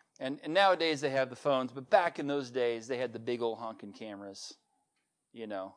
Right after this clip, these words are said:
And it was like taking pictures of everything, and we're like, "Can you please get out of our way? We're just trying to get in the line. We just wanna go on our ride so that we can go home and take a nap and then come back, uh, because we have passes." <laughs> But you can tell the people who belong there and people who are visiting.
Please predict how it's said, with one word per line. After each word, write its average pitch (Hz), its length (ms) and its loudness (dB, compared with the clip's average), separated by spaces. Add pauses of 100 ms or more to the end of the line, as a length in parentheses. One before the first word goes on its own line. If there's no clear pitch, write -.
(160)
And 123 140 -4
it - 20 -4
was 123 160 -6
like 123 180 2
taking 135 320 -6
pictures 135 380 -6
of 117 100 -6
everything, 120 520 -4
and 107 80 -10
we're 107 100 -8
like, 101 320 -4
"Can 151 160 -14
you 190 60 -12
please 202 240 -12
get 180 100 -2
out 170 40 2
of 156 80 -2
our 151 60 2
way? 147 160 0
We're 156 140 -8
just 160 140 -14
trying 143 160 -4
to 127 40 -8
get 120 200 -6
in 135 80 -6
the 123 60 -6
line. 117 320 -6 (420)
We 151 80 -8
just 135 100 -10
wanna 135 160 -2
go 127 140 -2
on 123 80 0
our 113 100 0
ride 120 260 2
so - 140 -8
that 113 60 -4
we 110 100 -8
can 123 120 -10
go 113 120 -2
home 120 240 -6
and 104 240 -12 (920)
take 131 180 -8
a - 40 -6
nap 123 220 0
and 120 80 -6
then 113 80 -6
come 123 160 -8
back, 131 400 -2 (240)
uh, 107 320 -4
because 110 540 -6 (320)
we 120 140 -8
have 110 140 -6
passes." 110 540 -10 (300)
<laughs> 123 480 -8 (800)
But 165 160 4
you 247 140 2
can 247 160 2
tell 269 260 8
the 226 80 6
people 226 380 4
who 208 200 6
belong 180 480 8
there 262 240 8
and 214 120 -2
people 214 320 2
who 214 180 2
are 196 100 6
visiting. 226 480 -4